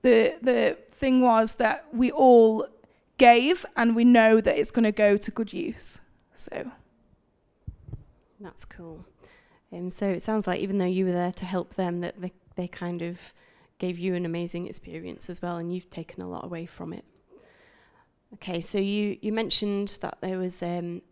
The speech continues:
Speaker 2: a preschool set up. Um, can you tell us a little bit about that?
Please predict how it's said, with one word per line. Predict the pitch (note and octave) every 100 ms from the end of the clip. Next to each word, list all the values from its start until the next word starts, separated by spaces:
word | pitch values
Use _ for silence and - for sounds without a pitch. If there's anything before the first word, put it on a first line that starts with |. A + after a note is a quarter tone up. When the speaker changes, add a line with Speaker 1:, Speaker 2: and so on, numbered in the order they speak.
| _
Speaker 2:
a | -
preschool | - G#3 G3+ - G#3 A3+ A#3+ -
set | - A3 -
up. | C4+ - - - - _ _ _
Um, | F#3+ F#3 F3
can | G3
you | F#3+
tell | - G3
us | -
a |
little | G3+
bit | G#3
about | G#3+ G#3 -
that? | C4